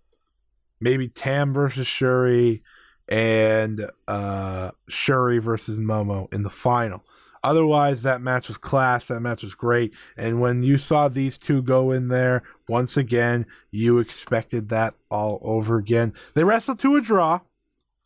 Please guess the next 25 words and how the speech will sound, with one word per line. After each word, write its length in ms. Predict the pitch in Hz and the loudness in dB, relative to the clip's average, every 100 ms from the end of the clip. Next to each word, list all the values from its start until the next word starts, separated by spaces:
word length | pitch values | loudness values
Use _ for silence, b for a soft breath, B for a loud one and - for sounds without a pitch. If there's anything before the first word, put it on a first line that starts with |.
| _ _ _ _ | _ _ _ _
which 180 | 160 151 | 0 0
is 100 | - | -6
fitting 380 | - 208 220 208 | 0 2 2 0
of 140 | 180 | 2
their 140 | 190 | 2
feud 360 | - 139 139 143 | 2 0 0 0
'cause 140 | 127 | -4
Giulia 340 | - 143 143 135 | -2 2 4 2
just 320 | 123 - - | -2 -10 -10
can't 600 | - - 143 151 165 - _ - | -12 -6 0 2 0 -2 _ -2
beat 320 | 156 147 120 | -2 -2 -2
Mayu 560 | 127 123 123 120 117 107 | 0 2 4 4 2 -2
Iwatani. 420 | - 101 104 113 b b b b b b b _ - | -8 -12 -12 -16 b b b b b b b _ -2
And 100 | 165 180 | 2 4
it 40 | |
was 160 | 175 147 | 2 2
the 80 | |
first 380 | 160 185 185 - | -2 2 2 2
draw 220 | 185 175 | 2 2
of 40 | 156 | 2
the 80 | 131 | -2
tournament, 420 | 170 170 156 - | 0 2 0 0
and 120 | 147 | 0
it 120 | 156 | 0
felt 640 | - - 170 180 175 - | -4 0 2 2 0 -10